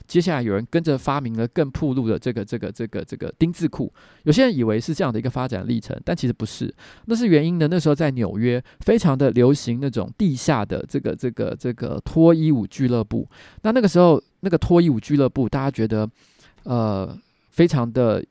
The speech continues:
伤风败俗，所以那个时候的市长就说，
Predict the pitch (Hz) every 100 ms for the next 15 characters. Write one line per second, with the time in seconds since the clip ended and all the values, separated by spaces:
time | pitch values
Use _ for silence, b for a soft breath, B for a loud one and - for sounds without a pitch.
0 | _ - - 156 165 160 120 - 87 95
1 | b b - 214 208 170 175 165 143 -
2 | 143 - 117 - 180 151 156 156